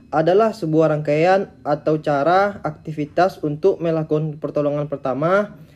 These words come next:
terhadap masalah kesehatan mental nih guys. Dari definisinya kayak berat gitu ya bahasannya. Tapi intinya nih, pertolongan pertama kesehatan mental itu ngajarin kita pentingnya untuk peduli dengan orang lain dan diri kita sendiri.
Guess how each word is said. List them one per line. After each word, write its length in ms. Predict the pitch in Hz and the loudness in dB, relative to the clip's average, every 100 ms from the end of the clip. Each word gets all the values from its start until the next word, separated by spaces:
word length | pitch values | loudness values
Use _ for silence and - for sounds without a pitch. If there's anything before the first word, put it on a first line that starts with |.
| _ _ | _ _
terhadap 560 | 156 160 160 175 196 | 0 2 2 4 2
masalah 400 | 160 156 156 151 | 0 -2 0 0
kesehatan 400 | 156 151 151 147 | -2 -4 -4 -2
mental 480 | 156 160 165 165 180 | -2 -2 -4 -2 0
nih 120 | 185 | 2
guys. 440 | 180 190 165 - - - - _ | 2 4 2 -2 -12 -20 -20 _
Dari 240 | 139 147 | 0 2
definisinya 880 | 156 156 156 151 151 160 190 202 - | 2 0 -2 -4 -2 0 0 0 -2
kayak 80 | 139 | -2
berat 200 | 151 151 | 0 0
gitu 240 | 156 151 175 | -2 0 2
ya 80 | |
bahasannya. 640 | 147 139 135 131 156 170 170 - - - | 4 2 -2 -4 -2 -2 -4 -14 -20 -8
Tapi 560 | 135 135 190 208 202 - | -6 -4 -4 -4 -6 -4
intinya 320 | 147 151 156 165 | -4 -2 0 0
nih, 320 | 190 208 196 | 2 0 -2
pertolongan 480 | - 143 156 156 160 | -8 -2 0 0 -2
pertama 400 | 160 156 151 151 | -2 -2 0 -2
kesehatan 480 | 151 143 - 143 | -2 -4 -2 -2
mental 160 | 147 143 | -2 -4
itu 480 | 127 127 180 208 202 - - - - | -4 2 4 4 0 -10 -20 -20 -4
ngajarin 400 | 147 151 160 151 | 0 2 2 2
kita 460 | 147 151 190 190 165 | -2 2 4 4 0
pentingnya 480 | 151 165 175 208 | -2 -2 0 0
untuk 320 | 165 170 202 - | 0 2 2 2
peduli 400 | 165 151 170 175 | 0 0 0 -2
dengan 240 | 170 170 | -2 0
orang 240 | 143 147 | 0 0
lain 240 | 147 151 180 | 0 0 2
dan 140 | 185 | 0
diri 180 | 170 151 | 0 -4
kita 160 | - 143 | -4 -4
sendiri. 560 | 147 147 175 160 120 | -2 0 2 2 -2